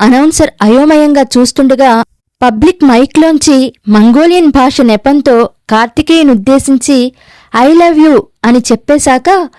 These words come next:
ఎయిర్‌పోర్ట్ బయటికొచ్చి పార్క్ చేసి ఉన్న కారులో కూర్చుంది అనూజ్ఞ.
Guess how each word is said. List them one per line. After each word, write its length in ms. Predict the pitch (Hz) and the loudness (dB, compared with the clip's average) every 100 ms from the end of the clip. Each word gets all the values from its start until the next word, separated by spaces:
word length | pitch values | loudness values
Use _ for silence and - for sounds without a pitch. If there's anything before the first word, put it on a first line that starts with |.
| _ _ - | _ _ -2
ఎయిర్‌పోర్ట్ 480 | 254 302 294 339 339 | 0 0 0 -4 -2
బయటికొచ్చి 760 | 214 220 226 - 277 - 269 - _ _ 214 | -2 0 0 -2 -2 0 -2 -2 _ _ -2
పార్క్ 440 | 226 294 311 320 | 0 0 -2 -2
చేసి 200 | 302 285 | 0 0
ఉన్న 160 | 247 226 | 0 -2
కారులో 480 | 226 214 247 277 | -2 0 2 0
కూర్చుంది 640 | 269 233 226 254 226 208 - - | 0 -4 -2 -2 -2 -2 -6 -2
అనూజ్ఞ. 440 | 208 233 202 208 | 0 0 0 -4